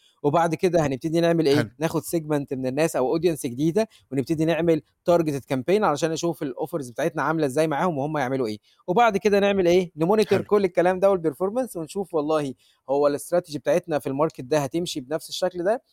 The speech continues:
Speaker 1: ولا محتاجة، آه، شكل مختلف من التعامل مع الماركت ده. طيب النقطة الأخيرة و-،
Speaker 2: مم.
Speaker 1: وأعتقد إن هي دي القفلة بتاعتنا، وهي ال iterative growth and risk management. وهي، <laughs> هي حرفيا
Speaker 2: حلو.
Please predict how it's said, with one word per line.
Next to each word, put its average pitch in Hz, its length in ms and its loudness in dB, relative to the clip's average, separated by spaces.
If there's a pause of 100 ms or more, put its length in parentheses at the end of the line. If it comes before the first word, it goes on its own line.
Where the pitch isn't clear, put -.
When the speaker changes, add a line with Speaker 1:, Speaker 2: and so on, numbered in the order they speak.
(180)
Speaker 1:
ولا 180 200 4
محتاجة، 165 580 0 (320)
آه، 123 540 2 (200)
شكل 170 340 -2
مختلف 156 480 -2
من 143 300 -4 (280)
التعامل 127 560 -2
مع 120 220 -2
الماركت 117 340 -4
ده. 90 200 -14 (180)
طيب 107 160 0 (340)
النقطة 190 280 2
الأخيرة 220 520 2
و-، 139 240 2
Speaker 2:
مم. 117 120 -2
Speaker 1:
وأعتقد 135 840 -2
إن 131 80 -6
هي 165 140 0
دي 160 100 -4
القفلة 165 320 2
بتاعتنا، 170 520 0
وهي 196 220 2
ال 208 80 -2
iterative 180 440 0
growth 156 360 0 (300)
and 151 100 -2 (100)
risk 151 240 -6
management. 104 360 -10 (260)
وهي، 202 560 2 (100)
<laughs> - 120 -12
هي 170 440 0
حرفيا 175 500 4
Speaker 2:
حلو. 165 140 4